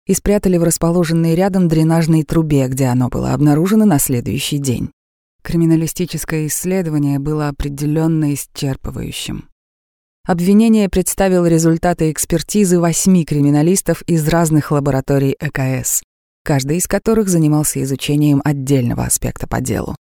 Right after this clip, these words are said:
Место, где было найдено тело, крови и текстильных волокон,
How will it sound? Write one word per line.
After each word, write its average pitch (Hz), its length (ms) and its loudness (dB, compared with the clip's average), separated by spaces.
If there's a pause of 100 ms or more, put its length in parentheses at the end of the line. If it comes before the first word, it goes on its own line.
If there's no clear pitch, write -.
(280)
Место, 139 300 0
где 131 160 -4
было 127 200 -4
найдено 147 420 0
тело, 214 460 -2
крови 180 380 0
и 135 80 -2
текстильных - 600 -6
волокон, 185 520 2